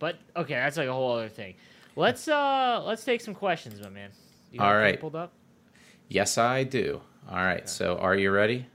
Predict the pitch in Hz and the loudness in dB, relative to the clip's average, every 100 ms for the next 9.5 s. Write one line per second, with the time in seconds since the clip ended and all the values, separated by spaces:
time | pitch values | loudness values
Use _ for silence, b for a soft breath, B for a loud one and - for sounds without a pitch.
0 | _ _ - 110 113 120 123 120 110 104 | _ _ -16 -12 -10 -8 -10 -10 -10 -10
1 | 107 - 165 190 202 226 202 180 156 143 | -10 -2 0 2 0 -4 0 2 4 4
2 | 135 120 - 127 - 123 - 101 - 139 | 4 0 -6 -6 -8 -12 -12 -12 -12 -16
3 | 147 156 - 120 123 110 120 156 156 165 | -14 -14 -14 -18 -14 -10 -2 2 2 4
4 | 131 - - 135 127 117 135 131 131 123 | 4 2 4 6 6 2 0 2 2 2
5 | 113 110 113 101 98 98 98 104 95 92 | 0 -2 -2 0 2 2 0 -2 -2 -2
6 | 101 90 - 95 87 87 85 80 69 - | 0 0 -2 -2 -2 -2 -6 -6 -10 -6
7 | - 82 87 87 - 90 87 - 123 127 | -2 -2 -2 -6 -6 -8 -8 -4 -4 0
8 | 120 113 113 104 - 101 - 98 95 95 | 0 0 -2 -2 -6 -6 -4 -6 -6 -6
9 | 90 85 78 82 80 | -8 -6 -8 -6 -10